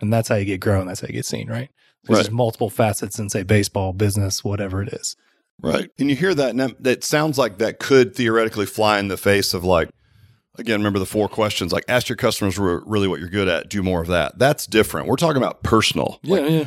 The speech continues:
Speaker 2: how you're organized personally. And so you're right. If you're just inherently fast, then running a sixty is not a hard thing. If you're, like, a great runner, running marathons comes very natural to you. If you're
Speaker 1: Mm-hmm.
Speaker 2: heavy set, you probably like lifting heavy things, right? Because
Speaker 1: Right.
Speaker 2: that, that's how you're wired.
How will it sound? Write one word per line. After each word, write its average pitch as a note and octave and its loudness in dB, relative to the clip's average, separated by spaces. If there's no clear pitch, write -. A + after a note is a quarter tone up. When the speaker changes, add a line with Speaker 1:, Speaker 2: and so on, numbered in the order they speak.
Speaker 2:
how A2 0
you're A2+ 2
organized F#2+ -2
personally. E2+ 0
And A2+ -6
so B2+ 0
you're A#2+ 2
right. A#2+ 2
If G2 -4
you're A#2 2
just A#2 0
inherently F#2 2
fast, F#2 0
then E2+ 2
running F#2+ 2
a D#2+ -2
sixty G2 0
is - -2
not D#2+ 0
a F2 0
hard G2+ 2
thing. C3 0
If E2+ -8
you're, G#2+ 2
like, G2 0
a E2 -8
great E2+ 0
runner, A2 2
running G#2+ 0
marathons A#2 2
comes G2 -2
very F#2 2
natural A#2+ 2
to E2+ 2
you. C2 0
If C2 -6
you're A#2 2
Speaker 1:
Mm-hmm. - 0
Speaker 2:
heavy B2 0
set, G2 0
you D#2+ -8
probably C#2+ -2
like G#2+ 0
lifting A2+ 0
heavy B2 2
things, - -2
right? E2 0
Because G#2+ 0
Speaker 1:
Right. C2+ 0
Speaker 2:
that, - -4
that's E2 0
how F#2 2
you're F#2 0
wired. G2+ 2